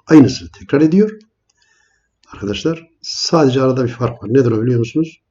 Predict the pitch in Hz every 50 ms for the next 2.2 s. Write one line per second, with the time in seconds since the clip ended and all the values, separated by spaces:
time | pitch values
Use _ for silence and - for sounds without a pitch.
0 | _ _ _ _ _ _ _ _ _ _ _ _ _ _ _ 131 135 147 123 -
1 | - - - - 107 107 104 120 131 143 160 170 165 - - 190 185 190 196 196
2 | - - _